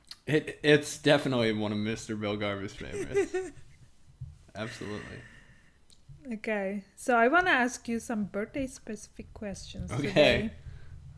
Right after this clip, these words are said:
Speaker 1: Fire away.
Speaker 2: The first question I wanna ask, what is the biggest expectation you have from the year ahead?
Speaker 1: For the year ahead, the biggest expectation I have?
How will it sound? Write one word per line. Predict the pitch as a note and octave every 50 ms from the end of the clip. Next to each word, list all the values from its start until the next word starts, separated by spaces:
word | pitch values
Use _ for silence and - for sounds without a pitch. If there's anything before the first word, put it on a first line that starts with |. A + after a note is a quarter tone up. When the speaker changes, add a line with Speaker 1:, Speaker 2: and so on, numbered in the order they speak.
| - - -
Speaker 1:
Fire | - A#2+ B2 C3 C3+ C3
away. | B2+ A#2+ A#2+ A#2+ A#2 - - - - - - - - - - - - - - - -
Speaker 2:
The | - -
first | - - E4+ F#4 G#4 G4+ - -
question | F4 C4+ A#3 G#3 - - - - G#3 G3
I | F#3+ F#3+ F#3
wanna | F#3 F#3 F#3 F3+
ask, | - - A2+ A2 A#2+ - - C#3+ C#3+ - - - - - - - - - - - - - _ _ _ _ - _ _ - - - - - - - - - - - -
what | - A#3+ C4 C#4+ D#4 E4 D#4+ - -
is | - A#3+ B3 B3 A#3+ A3+ A#3 - - - - - -
the | - F3+ - - - -
biggest | - C#4 C#4+ C4 C4+ C#4+ C#4+ C#4 - - - -
expectation | B3 - - - - - C4 A#3+ - - - - C4+ A#3 A#3+ - - - A3 G#3 G3+
you | F#3 F#3 G3 F3+ E3+
have | - F3+ F3+ - - - - - - - - - - - - - - _ - - - _ _ _ _ _ _ _ _ _ -
from | - - F#3+ F#3 F#3 F3+ F3
the | F3+ F3+
year | E3 E3 F#3 A3+ C#4 C#4+
ahead? | C4+ A#3+ G#3 F#3+ G3 F#3+ E3 C#3+ - - - - - - _ - - - - - - - - - -
Speaker 1:
For | - - A#2+
the | A2+ A#2
year | A2 A#2 A#2+ B2+ C#3 D3+
ahead, | D3+ C#3+ C3+ C3 A#2+ A#2 A2+ A2 A2 G#2+
the | A2+
biggest | A#2+ - - A#2+ A#2+ A#2+ B2 A#2+ A#2+ - -
expectation | B2+ B2+ - - - A#2 G#2+ - - - - B2 B2 - - C3
I | C3+ C3+ C#3 D#3
have? | D#3+ E3 F#3+ G#3 G#3 -